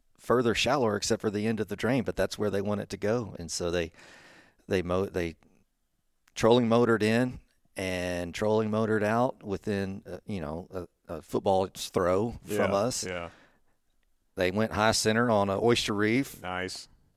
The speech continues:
Speaker 1: Clanged the trolling motor down the boat, made all sorts of noise, but they were like,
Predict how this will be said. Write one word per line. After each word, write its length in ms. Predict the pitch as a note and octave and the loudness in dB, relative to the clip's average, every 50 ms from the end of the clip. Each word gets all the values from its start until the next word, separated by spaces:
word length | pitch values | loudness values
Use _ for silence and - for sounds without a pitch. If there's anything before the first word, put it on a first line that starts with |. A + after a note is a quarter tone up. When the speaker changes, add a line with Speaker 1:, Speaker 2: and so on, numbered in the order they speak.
| _ _ _ _ - - | _ _ _ _ -16 -10
Speaker 1:
Clanged 420 | - - A2 G#2+ B2 B2 B2+ A#2 | -4 0 2 2 2 2 0 2
the 260 | G#2+ A#2 A2+ G#2 G2 - | 4 4 4 4 4 2
trolling 340 | - C3+ C3+ C3+ C3 C3 A#2+ | 4 6 8 8 8 6 6
motor 220 | B2 B2+ A#2+ A#2 | 6 6 6 6
down 300 | A2+ G#2+ A#2+ A#2+ A#2+ A#2+ | 4 4 4 4 4 4
the 100 | A#2 A2 | 2 2
boat, 320 | F#2+ A2 A#2 B2 B2+ B2+ - | 4 6 8 8 8 6 2
made 180 | B2 B2+ B2 | 0 0 2
all 200 | A#2+ B2 B2+ C3 | 4 4 4 4
sorts 340 | - - - A#2+ C3 C3+ - | 2 0 2 2 2 2 0
of 80 | A2 G#2 | 0 0
noise, 340 | G#2 A2+ A#2+ A2+ A2 G2+ - | 2 2 4 4 2 0 0
but 180 | - G2+ - | -4 -4 -2
they 80 | - G2+ | 0 0
were 120 | G2 G2 | 0 0
like, 240 | G2 F#2 G2+ G#2+ - | 0 -2 -2 -4 -6